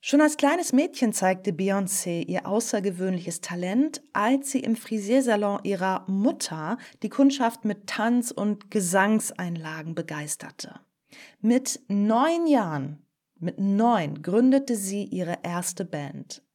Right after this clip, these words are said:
Daraus wurde später Destiny's Child und Beyoncé als Frontfrau weltberühmt.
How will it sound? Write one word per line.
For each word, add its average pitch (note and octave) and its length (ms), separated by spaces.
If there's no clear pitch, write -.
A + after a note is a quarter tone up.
Daraus C4 440
wurde G#3+ 200
später A#3+ 840
Destiny's F#3+ 680
Child F3 680
und B3 460
Beyoncé G#3+ 680
als F3+ 200
Frontfrau G#3+ 720
weltberühmt. E3+ 840